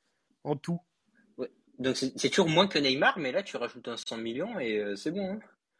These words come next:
Speaker 1: Après,
Speaker 2: Il est
Speaker 1: là,
Speaker 2: loin devant, hein.
Speaker 1: là, je pense qu'honnêtement, avec la saison qu'il a fait, euh, pff, un cinquante millions et encore, tu vois.
Speaker 2: Mais je pense pas, je pense pas que Chelsea, ils vont, ils vont reporter soixante-dix millions de pertes sur un joueur en un an, c'est trop.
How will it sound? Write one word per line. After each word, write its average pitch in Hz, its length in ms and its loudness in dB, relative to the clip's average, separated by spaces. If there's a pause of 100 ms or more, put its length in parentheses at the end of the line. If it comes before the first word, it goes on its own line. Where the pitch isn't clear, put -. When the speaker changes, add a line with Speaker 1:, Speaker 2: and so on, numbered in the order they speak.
(140)
Speaker 1:
Après, 156 320 10
Speaker 2:
Il 202 80 8
est - 20 10
Speaker 1:
là, 208 220 12
Speaker 2:
loin 185 80 12
devant, 185 340 6
hein. 202 40 -4 (200)
Speaker 1:
là, 160 160 6
je - 80 -8
pense 202 240 0
qu'honnêtement, 160 400 2
avec 160 220 4
la 131 100 2
saison 160 400 -4
qu'il 143 220 0
a 135 60 2
fait, 175 320 2 (920)
euh, - 80 -8
pff, - 400 -2
un 139 160 6
cinquante 175 560 8
millions 175 600 8 (140)
et 170 120 4
encore, 175 460 4
tu - 140 -6
vois. 135 260 0 (1120)
Speaker 2:
Mais 107 120 4
je - 80 -2
pense - 180 4
pas, - 160 12
je - 80 -2
pense 120 220 2
pas 165 120 8
que 107 400 4
Chelsea, 110 360 0
ils 143 120 -2
vont, 101 300 -6
ils 107 100 -6
vont 110 140 4
reporter 113 640 4 (460)
soixante-dix 143 640 4
millions 135 240 0
de 127 120 0
pertes 139 340 4
sur 113 200 -6
un 110 80 -4
joueur 123 260 -4
en 104 120 -4
un 113 120 -6
an, 117 140 -8
c'est 95 160 -10
trop. - 280 -2